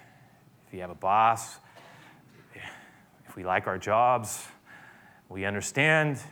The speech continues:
that, you know, we're told to do something and we kinda have to do it. Most of us have had that experience, and if we don't do that, then,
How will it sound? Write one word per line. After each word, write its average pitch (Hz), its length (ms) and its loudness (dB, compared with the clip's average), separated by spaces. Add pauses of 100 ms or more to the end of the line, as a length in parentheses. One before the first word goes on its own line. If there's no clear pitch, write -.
(600)
that, 107 500 2
you 113 120 -6
know, 104 360 0 (400)
we're 110 220 -2
told 117 240 0
to 104 60 -6
do 113 160 -2
something 139 400 -2
and 123 80 -4
we 104 80 -6
kinda 107 240 -2
have 110 160 0
to 101 60 -10
do 117 200 -2
it. 117 140 -4
Most 123 240 -2
of 113 60 -8
us 101 80 -12
have 104 100 -12
had 113 160 2
that 110 100 -2
experience, 120 600 -6
and 110 60 -6
if 107 120 -8
we 107 80 -6
don't 113 320 -2
do 131 140 -6
that, 143 340 0
then, 104 340 -6